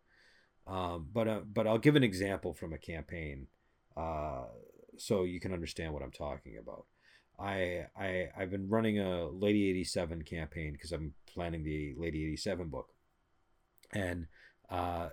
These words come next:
and I've been doing it from all kinds of different angles. I've been doing this campaign for, like, three years in different forms.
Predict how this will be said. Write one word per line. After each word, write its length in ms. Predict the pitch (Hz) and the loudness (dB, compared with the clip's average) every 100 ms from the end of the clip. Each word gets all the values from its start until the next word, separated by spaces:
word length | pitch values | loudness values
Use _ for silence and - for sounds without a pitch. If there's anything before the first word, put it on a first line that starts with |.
| - | -4
and 140 | 92 | -2
I've 80 | 95 | 0
been 100 | 101 | 8
doing 200 | 127 117 | 8 8
it 100 | - | 4
from 100 | 98 | 2
all 140 | 101 | 0
kinds 240 | - 98 92 | 2 0 0
of 40 | |
different 200 | 80 85 | 0 -2
angles. 160 | 82 71 | -2 -2
I've 100 | 82 | 4
been 100 | 135 | 6
doing 180 | 110 90 | 6 2
this 140 | 82 | -6
campaign 440 | - - 80 85 | -6 -6 -4 -4
for, 120 | 80 - | -4 -6
like, 140 | 69 | -8
three 220 | - 85 | -4 -2
years 340 | 80 73 71 - | -2 -2 -4 -8
in 200 | 76 67 | -12 -2
different 340 | 107 - 90 - - | 0 0 -4 -6 -6
forms. 480 | 95 87 85 85 | -2 -2 -2 -4